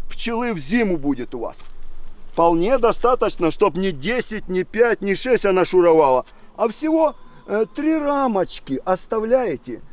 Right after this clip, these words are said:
Таким образом, если у меня разделительная доска здесь и здесь, то у меня получается две рамочки. Она засеяла одну сторону,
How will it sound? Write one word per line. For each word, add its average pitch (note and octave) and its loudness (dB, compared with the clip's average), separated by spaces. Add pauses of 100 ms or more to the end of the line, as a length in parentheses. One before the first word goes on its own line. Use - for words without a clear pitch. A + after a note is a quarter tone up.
(240)
Таким B3+ 0
образом, F#3 2
если G3+ 0
у G3+ 0
меня G3 2
разделительная F3+ 0
доска F3+ 0
здесь E3+ 0
и F3 0
здесь, F#3 -4
то - -2
у - 2
меня G#3 2
получается F#3 2
две F3+ 2
рамочки. C#3 0
Она E3+ 0
засеяла D#3 4
одну C#3 0
сторону, A#3+ 2